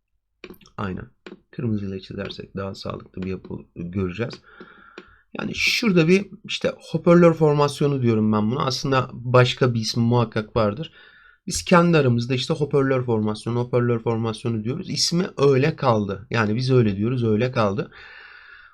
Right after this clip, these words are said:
Burada bakın birinci temas bir satış geldi. Şurada ikinci temas, e, altında kuvvetli bir satış geldi ve burada bir reversal mum yapısı bıraktı.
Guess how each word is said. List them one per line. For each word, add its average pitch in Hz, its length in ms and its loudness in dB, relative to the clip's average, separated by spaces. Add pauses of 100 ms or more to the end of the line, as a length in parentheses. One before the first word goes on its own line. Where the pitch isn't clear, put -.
(100)
Burada 180 220 4
bakın 135 320 0 (100)
birinci 156 460 4
temas 110 380 0
bir - 40 -8
satış 156 400 -4
geldi. 156 460 0 (180)
Şurada 139 520 -2
ikinci 170 460 0
temas, 165 680 -2 (760)
e, 113 40 -2 (600)
altında 143 880 2 (380)
kuvvetli 135 500 -2
bir 156 100 0
satış 139 440 -2
geldi 135 260 2
ve 143 160 2
burada 139 240 -2
bir 160 100 2
reversal 131 580 4
mum 143 400 0
yapısı 117 380 0
bıraktı. 107 440 -2